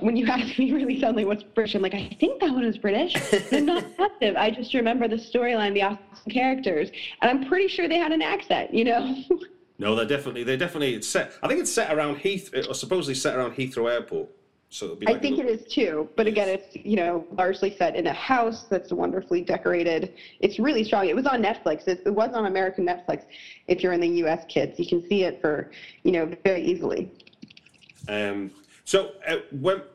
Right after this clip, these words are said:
Speaker 2: has the, has the Truth or Dare got an official release date, or is it doing the rounds at festivals?
Speaker 1: Um, right now it's doing festival rounds, so hopefully we'll have a release date sooner rather than later.
Speaker 2: Okay.
Speaker 1: Ideally, after Fright Fest, we'll sign our distribution deal. So if you're looking for content, guys,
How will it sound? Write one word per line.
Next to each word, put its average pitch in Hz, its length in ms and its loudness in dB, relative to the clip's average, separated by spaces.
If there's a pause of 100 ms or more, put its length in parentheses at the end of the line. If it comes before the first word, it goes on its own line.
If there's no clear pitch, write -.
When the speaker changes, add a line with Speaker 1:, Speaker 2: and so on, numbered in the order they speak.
(380)
Speaker 2:
has 170 180 0
the, 190 260 0
has 170 140 -4
the 185 60 -6 (160)
Truth 214 260 0
or - 20 2
Dare 196 160 0
got 190 140 -2
an 185 40 0
official 190 320 0
release 196 340 -2
date, 98 200 -2
or 110 120 -2
is 107 120 -2
it 107 100 -14
doing 127 220 -2
the 120 80 -4
rounds 123 480 -4
at - 120 -14
festivals? 90 720 -10 (1300)
Speaker 1:
Um, 269 260 2
right 277 160 2
now 285 160 2
it's - 120 -2
doing 349 220 2
festival 214 360 0
rounds, 254 300 0
so 233 80 2
hopefully 214 260 2
we'll 226 120 2
have 208 140 2
a 202 60 0
release 180 300 0
date 185 240 -2
sooner 185 280 2
rather 175 260 2
than 170 220 0
later. 190 400 0 (120)
Speaker 2:
Okay. 110 260 2
Speaker 1:
Ideally, 208 600 2
after 190 320 0
Fright 180 280 0
Fest, 185 240 -2
we'll 180 100 -2
sign 180 240 0
our 170 80 0
distribution 175 580 -4
deal. 185 220 2
So 175 280 0
if 180 220 -4
you're 180 280 0
looking 175 340 2
for 247 100 0
content, 330 520 2
guys, 220 400 2